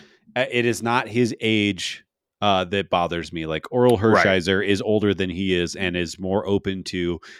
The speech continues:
Speaker 1: advanced ideas, thoughts, analytics, all that kind of stuff, and is open to explaining the game through that lens. It is the w-, the, the old school way in which he views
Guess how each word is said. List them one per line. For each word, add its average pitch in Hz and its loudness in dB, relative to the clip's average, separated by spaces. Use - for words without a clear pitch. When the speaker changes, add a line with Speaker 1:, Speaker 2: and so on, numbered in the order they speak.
Speaker 1:
advanced 98 -2
ideas, 90 0
thoughts, 82 -2
analytics, 82 -8
all 95 -4
that 85 -4
kind 90 -4
of 76 -10
stuff, 80 -6
and 82 -10
is 92 -8
open 95 -4
to 90 -6
explaining 110 -4
the 87 -8
game 90 -8
through 98 -12
that 80 -8
lens. 76 -14
It 113 -2
is 107 -2
the 113 4
w-, 101 2
the, 113 -2
the 101 -2
old 131 6
school 120 2
way 110 4
in 101 0
which 98 0
he 101 0
views 92 0